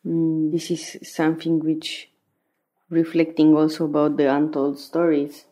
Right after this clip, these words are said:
I think it's connected to what I wanted to do in the beginning of the podcast when we started, which was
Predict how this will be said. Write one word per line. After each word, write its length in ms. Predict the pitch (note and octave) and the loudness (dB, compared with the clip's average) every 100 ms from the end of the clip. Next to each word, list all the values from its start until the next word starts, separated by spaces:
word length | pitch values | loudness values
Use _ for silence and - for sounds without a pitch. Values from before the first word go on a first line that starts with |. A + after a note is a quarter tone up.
| _ _ _ _ _ _ _ D#3+ | _ _ _ _ _ _ _ -6
I 100 | E3 | -2
think 260 | D#3+ D#3+ | 0 2
it's 200 | D#3+ D#3 | 0 0
connected 480 | - D#3+ D#3 D#3+ D#3 | 0 2 2 -2 -2
to 120 | D#3+ D#3 D3+ | 2 4 4
what 160 | D3+ | 4
I 120 | D3 | 2
wanted 360 | C#3+ D3 D3 C#3+ - | 2 2 2 0 -4
to 60 | |
do 160 | D3+ D#3 | 4 6
in 120 | D3+ | 6
the 80 | C#3+ | 6
beginning 480 | C#3 - D3+ C#3+ B2 | 2 2 2 4 2
of 120 | C3 | -2
the 100 | C#3 | -4
podcast 500 | C3+ A#2 - B2+ - | -4 -4 -4 -8 -4
when 180 | B2+ B2+ | -2 0
we 100 | B2 | -2
started, 680 | B2 - C#3 D3 B2 F#2 - _ _ _ _ _ _ | -4 0 0 0 -2 -6 -8 _ _ _ _ _ _
which 360 | D3 D3 C#3+ C3+ | -2 -2 -2 -4
was 640 | C#3 C#3 C#3 C3+ - | 0 0 0 -4 -16